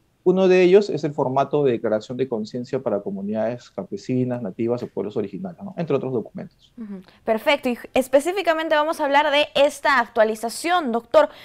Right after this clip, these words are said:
Speaker 2: eh, coméntenos, eh, qué, eh, modificatoria ha realizado el Jurado Nacional de Elecciones, ¿cuál es la novedad para este proceso?
Speaker 1: Eh, eh, en los formatos de declaración de conciencia aprobados por las resoluciones novecientos cuarenta y dos y novecientos cuarenta y tres del dos mil veintiuno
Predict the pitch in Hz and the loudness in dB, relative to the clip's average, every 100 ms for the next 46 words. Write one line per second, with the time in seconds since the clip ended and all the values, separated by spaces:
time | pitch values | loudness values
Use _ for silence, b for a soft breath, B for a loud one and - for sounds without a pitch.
0 | 285 - 247 247 277 330 370 349 339 339 | -6 2 4 4 2 2 -2 0 0 -2
1 | - 240 220 220 - 285 285 - 254 233 | -4 -2 0 -2 0 2 4 2 -2 0
2 | 233 233 226 240 226 220 339 392 254 226 | 0 0 0 0 0 6 6 6 2 0
3 | 214 202 247 247 277 220 226 240 226 214 | -2 -4 0 0 0 0 2 2 -2 -4
4 | 214 269 233 - 247 240 262 285 285 262 | -2 -2 -4 -4 -6 -4 -4 -4 -2 -2
5 | 233 220 269 - B B B 220 220 220 | 0 4 4 4 B B B 0 0 0
6 | 220 208 208 175 - - _ _ _ _ | -4 -4 -6 -8 -10 -20 _ _ _ _
7 | _ _ _ _ - 165 160 - _ _ | _ _ _ _ -6 -4 -4 -6 _ _
8 | _ _ _ - 160 151 151 180 190 190 | _ _ _ -6 -2 -2 0 2 2 4
9 | 190 240 240 262 226 170 160 147 143 202 | 2 2 2 0 2 2 2 2 0 0
10 | 202 202 143 175 180 - - 139 131 135 | 0 0 -2 -4 -4 -2 0 0 2 6
11 | 160 160 160 - 120 113 117 123 113 131 | 6 6 4 -2 -4 -4 -6 -6 -6 -4
12 | 151 156 120 107 139 139 147 123 110 104 | -4 -4 -4 -6 -8 -10 -4 -2 -2 -2
13 | 113 127 135 131 120 110 104 127 139 - | 0 2 0 -2 -8 -6 -6 -6 -10 -6
14 | 117 95 104 - 123 131 127 92 - 117 | -4 -4 -6 -8 -2 0 -2 -6 -8 -8
15 | 123 117 127 127 143 | -8 -4 -2 -2 -2